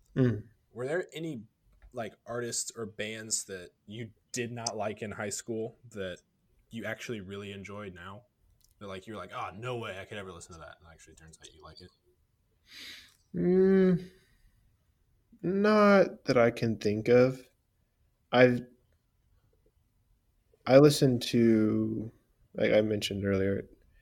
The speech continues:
Speaker 1: hardly anything I used to listen to. So mostly for me, it's just been, like, discovering new stuff more than, like, an old, an old, uh,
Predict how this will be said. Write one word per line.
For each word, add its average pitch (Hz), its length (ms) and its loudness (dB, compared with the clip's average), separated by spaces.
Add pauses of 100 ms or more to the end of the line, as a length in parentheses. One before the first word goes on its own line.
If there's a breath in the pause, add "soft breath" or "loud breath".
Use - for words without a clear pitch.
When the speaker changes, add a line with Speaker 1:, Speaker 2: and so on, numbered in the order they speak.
(160)
Speaker 1:
hardly 131 320 6
anything 110 360 0
I 98 40 0
used 98 280 -2
to 95 60 -6
listen 95 340 -6
to. 95 320 -6 (300)
So 113 220 4
mostly 127 400 6
for 117 140 -2
me, 113 120 4
it's 107 100 2
just 107 180 -2
been, 104 80 -2
like, 98 120 -2
discovering 92 480 -2
new 92 160 -2
stuff 87 460 -2
more 95 240 0
than, 90 140 -2
like, 87 400 -4 (680)
an 104 180 -2
old, 95 400 0
an 104 120 -4
old, 95 320 0
uh, 90 320 -4